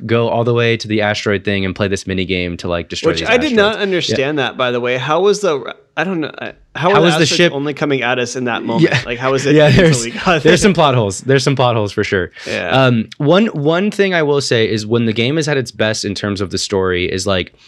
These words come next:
Speaker 1: the chapter in Hydroponics where you go and fight one of the bosses in the game, which is the Leviathan, I thought was very cleverly, like, very well paced. That was an example of
Speaker 2: Mm-hmm.
Speaker 1: a good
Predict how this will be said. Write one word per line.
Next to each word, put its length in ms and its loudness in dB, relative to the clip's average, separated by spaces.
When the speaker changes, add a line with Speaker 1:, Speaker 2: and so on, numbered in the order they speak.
Speaker 1:
the 80 0
chapter 380 0
in 40 -2
Hydroponics 840 -2
where 500 0
you 180 -2
go 300 0
and 120 -6
fight 300 0
one 160 -4
of 120 -4
the 80 -2
bosses 400 -2
in 60 -6
the 60 -2
game, 300 -2
which 120 -8
is 120 -8
the 80 -4
Leviathan, 760 -6
I 140 -2
thought 260 0
was 180 -4
very 260 0
cleverly, 720 -2
like, 180 -2
very 240 2
well 200 2
paced. 340 -2
That 80 2
was 180 -2
an 80 -2
example 560 -2
of 160 -2
Speaker 2:
Mm-hmm. 160 -4
Speaker 1:
a 20 -10
good 420 0